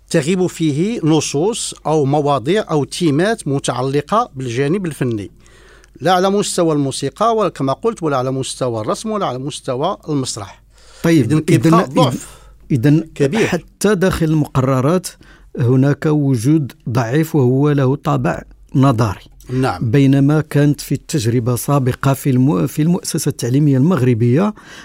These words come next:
Speaker 2: آه، مواد خاصة بالفنون عامة.
Speaker 1: بالفعل.
Speaker 2: س-، سي، ننتقل بهذا السؤال ل، آه، أستاذ جمال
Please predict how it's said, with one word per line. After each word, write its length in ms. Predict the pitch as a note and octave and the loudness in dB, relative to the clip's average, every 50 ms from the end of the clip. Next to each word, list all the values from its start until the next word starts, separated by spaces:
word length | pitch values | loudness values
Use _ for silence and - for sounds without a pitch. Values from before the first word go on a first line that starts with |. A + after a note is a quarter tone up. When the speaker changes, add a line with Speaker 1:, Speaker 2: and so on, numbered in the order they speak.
| - _ _ - | -20 _ _ -4
Speaker 2:
آه، 280 | D3+ C3+ C3 C3 - - - | -2 0 0 0 -2 -2 0
مواد 520 | D3 C3+ C3+ C3+ B2+ C#3 D#3+ F#3 G3 F3+ C3+ - - | 2 4 4 4 4 4 4 4 2 0 -2 -4 -8
خاصة 720 | - - - C3+ D#3 F#3 F3+ - - - F3+ F#3+ G#3 A3 - _ _ _ _ _ _ - | -8 -4 -2 0 0 0 0 -2 -2 -2 -2 -2 -2 -2 -6 _ _ _ _ _ _ -4
بالفنون 2250 | C#3 A2+ C3 C#3 D#3 E3+ E3+ - - - D3+ C3 B2+ B2 B2 B2 B2 A#2+ A#2+ B2 - _ _ - D#3 C3+ A#2 C3 B2+ B2 B2 A#2+ G#2+ - - C#3+ C#3 D3+ D3+ B2+ A2 G#2+ G2+ - _ - - | 0 2 4 4 4 4 2 -2 -4 -2 0 0 2 2 2 0 0 0 -2 -2 -4 _ _ -4 -2 0 0 0 0 0 0 -2 0 2 2 4 6 6 4 4 2 0 -4 -8 _ -12 -8
عامة. 580 | A2 A2 A#2 B2+ B2 A#2+ A2+ - - F#2 F#2+ A2+ - - - G2+ G#2+ | -4 0 2 2 2 2 0 -2 -6 -8 -10 -10 -12 -16 -16 -8 -6
Speaker 1:
بالفعل. 580 | C#3 F3 G3 - - D#3 D3+ F3+ A3 A#3+ B3+ C#3+ | -4 -4 -4 -4 -2 -2 0 0 0 -2 -4 -6
Speaker 2:
س-، 120 | - - - - | -8 -10 -12 -10
سي، 520 | - - - E3 D3+ D3+ D#3 D#3 D#3+ - - | -8 -4 2 4 4 6 6 4 4 2 2
ننتقل 720 | D#3+ E3+ F#3+ D#3+ D#3 D#3+ - - G#2 G2+ - - F#3 F3+ | 0 2 2 4 2 2 2 0 -2 -2 0 2 2 4
بهذا 200 | C#3 B2+ C#3 C3+ | 4 4 2 2
السؤال 680 | - - - - D#3 - - F3 F#3 F#3 F3 D#3+ D3 C#3+ | 0 -4 -4 -4 -4 -2 0 2 2 4 4 2 2 4
ل، 200 | D3+ D3+ D#3 D3+ - - - - - - - | 4 4 2 0 -2 -10 -20 -20 -14 -6 -2
آه، 440 | D3 B2+ B2 B2+ B2 B2 B2 B2+ - - | 0 0 2 2 2 2 0 0 -2 -4
أستاذ 600 | - - - D3 A2+ - - D#3 C#3 C3 B2+ B2 A#2 | -6 -4 -2 -2 -2 0 2 2 4 4 4 4 2
جمال 560 | G#2+ G#2 C3 B2+ D3 F#3+ A3+ A3 F#3 D3 | 2 2 4 4 4 4 4 2 0 -2